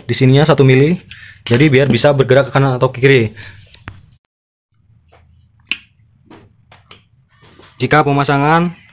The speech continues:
boringnya dari tukang bubutnya sedikit miring ke kanan atau ke kiri, piston ini masih bisa mengikuti si boring tersebut. Jadi dipastikan nanti pistonnya nggak bakalan macet karena sedikit miring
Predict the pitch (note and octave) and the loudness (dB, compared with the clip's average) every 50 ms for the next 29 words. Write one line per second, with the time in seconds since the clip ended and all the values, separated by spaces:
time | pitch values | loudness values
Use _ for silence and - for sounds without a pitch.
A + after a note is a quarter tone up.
0 | _ _ - _ _ B2 B2+ C3 C3+ C#3 D3 D#3 D3+ C#3+ C3+ C3+ C3 C#3 C#3 C3+ | _ _ -20 _ _ 0 2 4 4 4 2 2 0 0 0 -2 -2 -2 -2 -2
1 | C3+ C#3 C3 B2+ A#2+ A#2+ B2+ B2 C#3 D3+ - C3+ B2+ B2 - A#2+ C3+ C3 C3 C3+ | -2 0 0 -2 -2 -2 -2 -2 -2 -4 -2 -2 -2 0 0 0 2 2 4 2
2 | C#3 C3+ C3 - B2+ A#2+ B2 C#3 C#3+ B2+ B2 - B2 A#2 A#2+ - B2+ B2 B2 C3+ | 2 0 -2 -2 0 0 2 2 0 0 -2 -4 -4 -4 -4 -2 -2 0 2 2
3 | D3 E3+ F3+ - - - - - - - - - - - - - _ - - - | 2 0 -2 -6 -12 -20 -20 -20 -12 -12 -12 -12 -12 -18 -20 -16 _ -8 -8 -4
4 | - C3+ B2 B2 B2+ C#3 D#3 D3+ C#3 C3 - C#3+ B2 A#2+ - C#3 C#3 C#3+ D3 C#3+ | -2 -2 0 2 4 4 4 4 2 2 0 0 0 2 2 2 2 2 2 2
5 | C#3 C3+ C3 C3 C3+ C3+ C#3+ D3 D3+ D3 C#3+ - C3 C3 B2 B2 B2 B2 C3 B2+ | 2 2 2 0 0 0 2 0 0 0 0 0 0 2 2 2 4 4 2 2
6 | B2 A#2+ A#2+ - - A#2+ B2+ B2+ B2 A#2+ - - _ _ _ - - - - - | 0 -2 -4 -2 0 2 2 2 2 0 -2 -8 _ _ _ -20 -20 -20 -20 -20
7 | - _ - G#2+ G#2+ A2 B2 C3 C#3+ D3+ D#3+ D#3 C3 - - _ - - - _ | -18 _ -6 -4 0 2 4 4 6 4 2 2 -2 -6 -14 _ -20 -20 -20 _
8 | _ - - A#2 - C3 A#2+ C#3 C#3 C3 B2 A#2 C#3 D3 D3+ D3+ D#3 D#3 - - | _ -6 -6 -2 -2 0 2 4 4 2 4 4 4 4 4 2 0 -2 -6 -14
9 | - - - - - - _ - C3 - C3+ B2+ C3+ C#3 C3+ A#2+ A2 A2+ A2 A#2 | -20 -20 -20 -20 -20 -20 _ -8 -2 0 2 4 4 4 4 2 2 2 2 2
10 | A#2+ B2 A#2+ A#2 A#2 - D3+ D3 - - - - A#2 A#2 A2+ B2 C3 D3 D3+ D3+ | 2 2 0 0 0 -2 -2 -2 -4 -8 -8 -6 -4 -2 0 0 0 0 -2 -4
11 | - - - - - - - - - - - - - - - A2+ A#2 - C#3 C#3 | -6 -10 -20 -20 -20 -20 -20 -20 -20 -20 -20 -20 -12 -6 -2 -2 0 2 2 0
12 | C3+ - - - G#2+ A#2+ B2 C3 C3+ D3+ D#3 E3+ | 0 -4 -12 -6 -2 0 2 4 4 2 2 0